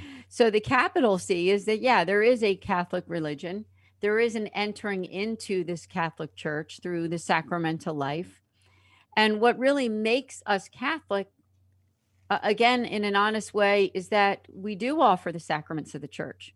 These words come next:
So I think that's one of the biggest, um, differences in our church compared to some other denominations, Protestant,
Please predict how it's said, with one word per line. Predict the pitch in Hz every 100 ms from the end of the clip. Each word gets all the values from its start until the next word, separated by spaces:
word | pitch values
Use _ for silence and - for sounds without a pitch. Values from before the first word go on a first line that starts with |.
| _ _ _ _ _ _
So | -
I | 208 214
think | 240 214
that's | 220 -
one | 220 214
of |
the | 196
biggest, | 170 208 233 - - -
um, | 190 175 170 165 _
differences | 233 233 208 196 190 180 - -
in | 190 190 190 190 _ _ _ _ _ _ _ _ _ _ _
our | 190 196 214 214
church | - 190 180 - - -
compared | 208 190 196 180
to | 185
some | 175 196 180
other | 175 185 180
denominations, | 170 180 170 175 165 160 160 180 175 _ _ -
Protestant, | 175 165 170 180 180